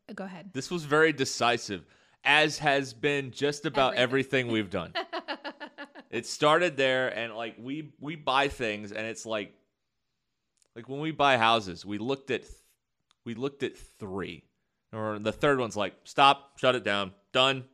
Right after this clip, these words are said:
Speaker 2: this one,
Speaker 1: Yep.
Speaker 2: got it, okay."
Speaker 1: Hot
Speaker 2: And
Speaker 1: tubs, same.
Speaker 2: hot tubs,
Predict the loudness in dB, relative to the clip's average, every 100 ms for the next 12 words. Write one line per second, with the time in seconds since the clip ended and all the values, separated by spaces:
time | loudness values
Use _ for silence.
0 | _ -12 -12 -16 -20 -20 -20 0 0 0
1 | -6 _ -10 -10 -14 -20 _ _ _ _
2 | _ _ _ _ _ -8 -6 -6 -12 -16
3 | -20 _ -20 0 2 2 2 2 2 -2